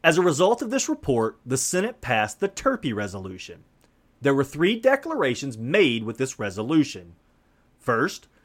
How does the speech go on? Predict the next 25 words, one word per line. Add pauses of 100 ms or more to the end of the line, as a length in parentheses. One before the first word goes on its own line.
(140)
the
government
of
Hawaii (200)
should
be
decided
by
its
people. (760)
Second, (380)
the
U
S
should
not
interfere
in
the
political
affairs
of
the
island
nation.